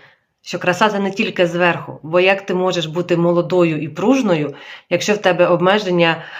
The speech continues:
е, по руху? Якщо ноги болять, коли ходиш в улюблених підборах, а вранці розходжуєшся, як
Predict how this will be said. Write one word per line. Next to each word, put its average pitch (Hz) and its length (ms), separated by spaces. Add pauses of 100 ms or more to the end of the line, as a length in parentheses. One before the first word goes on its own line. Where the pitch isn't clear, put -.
(160)
е, - 100
по 175 260
руху? 151 460 (500)
Якщо 185 320
ноги 208 300
болять, 185 360
коли 175 200
ходиш 175 380 (380)
в 160 80
улюблених 180 460
підборах, 160 580 (280)
а - 80
вранці 185 380
розходжуєшся, 180 760
як 175 300